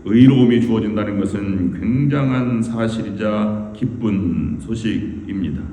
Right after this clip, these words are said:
하나님 인정해주는 사람이기 때문에 자신의 처지와 상관없이, 약함과 나약함과 상황에 상관없이 그는 감격과 기쁨으로 살아갈 수 있는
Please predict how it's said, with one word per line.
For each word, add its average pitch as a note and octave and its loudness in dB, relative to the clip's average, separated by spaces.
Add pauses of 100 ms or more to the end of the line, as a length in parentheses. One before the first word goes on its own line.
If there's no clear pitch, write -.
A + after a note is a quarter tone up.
(960)
하나님 D#3+ 2
인정해주는 B2+ 6
사람이기 A#2 0
때문에 F2+ -2 (640)
자신의 A#2+ 2
처지와 D#3 0
상관없이, G#2+ -4 (420)
약함과 B2+ 2
나약함과 B2 2
상황에 D3+ -2
상관없이 C#3+ -2
그는 - 2
감격과 A2 0
기쁨으로 G#2 -4
살아갈 G#2+ -6
수 F2+ -6
있는 F2+ -2